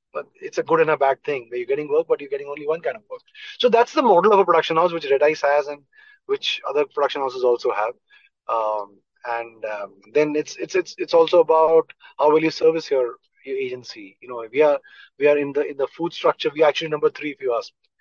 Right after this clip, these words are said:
The client is number one, agency is number two, and, and we come at number three in that sense because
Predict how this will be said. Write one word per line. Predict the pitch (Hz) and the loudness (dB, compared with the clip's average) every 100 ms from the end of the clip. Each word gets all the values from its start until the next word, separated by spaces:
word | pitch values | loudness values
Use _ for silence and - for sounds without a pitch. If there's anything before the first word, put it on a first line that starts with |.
| _ _ | _ _
The | 131 | -4
client | 151 151 | 0 0
is | 151 | 0
number | 143 147 | -2 0
one, | 151 165 | 2 0
agency | 139 143 147 | -4 -12 -12
is | |
number | 135 139 | -10 -8
two, | 135 165 | -2 2
and, | 147 139 _ _ _ _ | 2 0 _ _ _ _
and | 131 | -8
we | 139 | -4
come | 151 147 | 0 0
at | 147 | 0
number | 160 226 | 0 -2
three | - 175 | -2 -8
in | 127 | -8
that | 117 | -12
sense | - 113 | -12 -18
because | 117 120 110 - | -12 -8 -8 -12